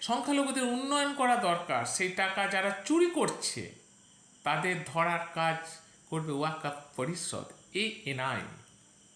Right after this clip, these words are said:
এবার আসছি পঞ্চমত, ফাইভ বাই সিক্স ডিবেটের একটা সময় বিলের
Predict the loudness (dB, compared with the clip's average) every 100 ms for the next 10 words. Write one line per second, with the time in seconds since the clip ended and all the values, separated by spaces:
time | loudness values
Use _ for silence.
0 | -20 -20 -20 -20 -20 -20 -20 -20 -20 -20
1 | -20 -20 -20 -20 -20 -8 0 2 2 0
2 | -2 -4 -4 -4 -8 -10 -12 -18 -20 -20
3 | -20 -12 -2 0 2 2 4 2 2 0
4 | 0 0 0 0 -2 -4 -4 -2 -2 -2
5 | -2 -4 -2 0 -2